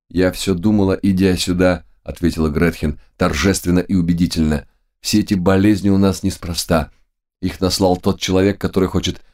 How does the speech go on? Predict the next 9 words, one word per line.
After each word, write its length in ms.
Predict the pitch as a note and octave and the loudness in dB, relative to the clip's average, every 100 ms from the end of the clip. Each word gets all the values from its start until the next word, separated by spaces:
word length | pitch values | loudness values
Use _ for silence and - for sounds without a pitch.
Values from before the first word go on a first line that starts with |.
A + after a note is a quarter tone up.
| _ - | _ -8
погубить 460 | F#2 G2+ F2 - | -2 2 2 0
обеих 440 | - F2+ F#2+ D2+ - | -2 2 2 2 -4
нас". 340 | D#2+ D2+ - - _ _ _ _ _ _ | -10 -10 -14 -18 _ _ _ _ _ _
Эти 180 | - F2+ | -6 -2
болезни 460 | F2 F#2+ G#2 F#2+ F#2 | 2 4 4 4 2
длятся, 460 | E2 G2+ G2 - | 2 2 2 -4
сколько 340 | D#2+ - F2+ F#2 | -6 -4 -2 0
он 120 | F2 | -2
пожелает, 560 | F2+ E2+ G2+ F#2+ E2 | -2 0 2 2 0